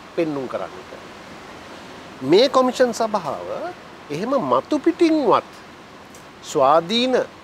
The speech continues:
ගතියක් පෙන්නුම් කරන්නට කිසිම උත්සාහයක්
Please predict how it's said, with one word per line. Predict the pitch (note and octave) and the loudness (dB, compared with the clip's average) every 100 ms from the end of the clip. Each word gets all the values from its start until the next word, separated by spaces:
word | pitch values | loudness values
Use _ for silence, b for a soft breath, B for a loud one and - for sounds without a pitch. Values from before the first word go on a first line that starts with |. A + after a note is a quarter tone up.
| - | -4
ගතියක් | D#3+ E3+ - G3 C#4+ - - - | 0 0 0 -4 -4 -8 -20 -8
පෙන්නුම් | C#3 D3 G3 G3+ | -4 -2 0 0
කරන්නට | G3 G3 G3 G#3 A#3 - | -2 -2 -2 -4 -8 -12
කිසිම | - F3 - D4+ | -10 -12 -6 -4
උත්සාහයක් | D4+ B3 - A#3 A3 G3+ A3 | -2 -2 -6 -6 -4 -6 -6